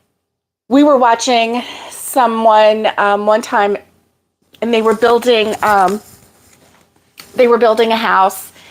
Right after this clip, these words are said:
and they had the electric smoke alarm apparently was hooked in, and it was doing the beep, beep, beep, beep, beep, beep, like that, you know, saying that the battery was not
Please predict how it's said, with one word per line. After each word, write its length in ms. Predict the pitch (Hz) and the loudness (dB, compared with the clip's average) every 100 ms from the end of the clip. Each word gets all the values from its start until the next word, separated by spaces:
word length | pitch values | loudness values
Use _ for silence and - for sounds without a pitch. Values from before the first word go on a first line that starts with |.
| - - _ | -20 -20 _
and 500 | 233 233 226 220 220 220 - 180 | -2 0 2 0 -2 -8 -12 -6
they 220 | 208 240 | -2 -2
had 260 | 254 247 233 | -2 -4 0
the 80 | |
electric 580 | 240 226 214 240 208 - - _ _ _ _ _ _ _ _ | 0 0 0 0 -2 -4 -18 _ _ _ _ _ _ _ _
smoke 340 | - 349 - | -2 0 2
alarm 420 | 392 311 262 254 - - | 2 2 2 -2 -4 -8
apparently 580 | - 254 - 277 262 247 | -6 -4 -2 0 2 0
was 320 | 233 - - - | 0 -4 -12 -6
hooked 340 | - - - | -4 -2 0
in, 480 | 269 254 185 226 285 _ - - - - | 2 2 2 -2 -6 _ -20 -20 -18 -6
and 220 | 247 254 | -2 0
it 80 | 240 | 2
was 200 | 254 - | 0 -2
doing 480 | 269 269 254 247 247 | 0 2 2 2 0
the 340 | 240 226 214 - _ | 2 4 2 -2 _
beep, 260 | 392 403 - | 2 2 4
beep, 280 | 403 403 - _ _ _ _ _ - | 2 2 -4 _ _ _ _ _ -2
beep, 260 | 392 - | -2 0
beep, 260 | 415 403 - _ _ _ _ _ _ | 0 0 -2 _ _ _ _ _ _
beep, 240 | 403 381 - | 0 0 2
beep, 300 | 415 403 - | 0 0 0
like 240 | 262 - | 0 0
that, 340 | 262 254 277 | 0 0 -2
you 80 | 277 | 0
know, 260 | 262 262 262 | 0 2 0
saying 440 | 262 240 233 240 | 0 0 2 0
that 220 | 233 220 | 0 2
the 80 | 214 | 0
battery 640 | 208 - 190 196 220 247 262 | -2 0 0 0 0 -2 0
was 340 | 269 269 - _ _ _ | -2 -2 -8 _ _ _
not 340 | 254 240 240 | -2 0 0